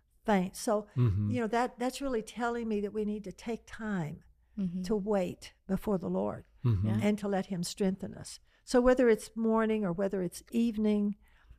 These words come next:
Speaker 1: uh, or, or maybe if you're a, if you're at home and you have kids, maybe while they're napping,
Speaker 3: Mm-hmm.
Speaker 1: there's
Speaker 2: Mm.
Speaker 1: a, there's a little slot of time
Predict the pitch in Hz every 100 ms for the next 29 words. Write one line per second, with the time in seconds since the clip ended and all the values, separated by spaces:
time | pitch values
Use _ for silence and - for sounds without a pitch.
0 | _ 190 180 151 202 196 185 - 214 208
1 | 220 226 220 208 208 214 185 165 160 -
2 | _ - 208 214 190 175 - _ - -
3 | - 226 202 160 233 226 226 202 202 180
4 | 170 - 262 262 170 - - 180 202 208
5 | 190 185 185 185 214 - 156 175 - _
6 | _ - 185 196 190 196 202 101 101 -
7 | - - 208 185 170 233 190 - - -
8 | - 247 226 226 220 - - - 214 196
9 | 156 160